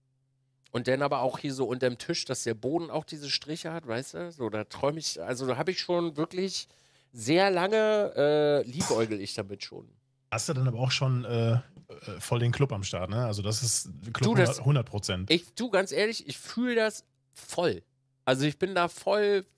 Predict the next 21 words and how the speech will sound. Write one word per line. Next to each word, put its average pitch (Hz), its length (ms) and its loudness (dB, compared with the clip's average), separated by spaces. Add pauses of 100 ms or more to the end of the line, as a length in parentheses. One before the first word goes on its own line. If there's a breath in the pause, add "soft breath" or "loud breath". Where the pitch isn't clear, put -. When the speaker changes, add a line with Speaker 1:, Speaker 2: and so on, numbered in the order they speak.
(120)
Speaker 1:
voll 185 800 -2
so, 175 480 0
am, 160 260 -4
mir 220 280 0
wär 262 180 2
am 190 140 0
liebsten, 294 800 -8 (640)
wenn 160 180 0
die 156 140 -6
Keylights 233 680 -4
von 160 160 -6
Elgato 170 540 -2
auf 160 120 0
fünf - 320 -8
Prozent 180 460 -6
laufen 127 340 0
und 139 160 -10
von 139 180 -4
vorne 160 460 -2
einfach 156 400 -2
auch 131 320 -2